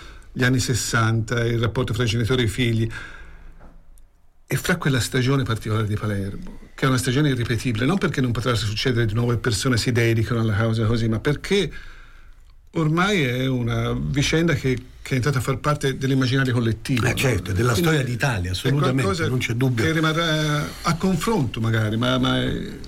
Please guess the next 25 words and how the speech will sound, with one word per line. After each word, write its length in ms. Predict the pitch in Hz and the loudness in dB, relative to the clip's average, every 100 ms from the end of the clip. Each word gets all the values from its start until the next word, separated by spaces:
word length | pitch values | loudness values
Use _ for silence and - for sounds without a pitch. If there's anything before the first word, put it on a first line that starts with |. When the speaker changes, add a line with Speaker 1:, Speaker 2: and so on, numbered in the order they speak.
| - - - - | -12 -14 -12 -2
Speaker 1:
irripetibile 580 | 139 147 147 175 143 113 | 2 2 2 2 0 0
in 80 | |
quelle 180 | 107 120 | 0 0
sue 140 | 107 117 | 0 0
dinamiche. 540 | 113 104 101 - - | 2 2 -2 -6 -2
Speaker 2:
La 320 | 120 120 123 | 2 4 2
drammatica 640 | 117 117 120 139 156 151 123 | 2 2 2 2 2 0 -2
estate 560 | 113 - 131 127 107 107 | -2 -2 0 0 0 -2
di 140 | 104 | 0
trenta 420 | 127 135 135 - | 2 2 2 0
anni 240 | 120 127 131 | 0 2 2
fa 540 | 117 110 120 120 110 | 0 -2 -2 -2 -2
l-, 640 | 95 87 82 87 - 104 | -2 -4 -6 -8 -10 -8
è 240 | - 127 123 | -2 2 2
nella 400 | 123 117 110 101 | 4 4 2 0
storia, 500 | - 135 135 123 107 | 0 2 2 2 0
nei 220 | 113 110 | 0 2
libri 280 | 156 135 107 | 2 2 2
della 240 | 98 92 | 2 0
storia 280 | 92 135 117 | 0 0 2
d'Italia, 560 | 127 127 101 98 110 104 | 0 0 0 0 0 0
l'immagine 480 | 101 113 110 113 | 2 2 2 2
di 100 | 101 | 2
tuo 160 | 101 131 | 2 0
padre 580 | 120 98 98 104 113 | 0 0 0 0 0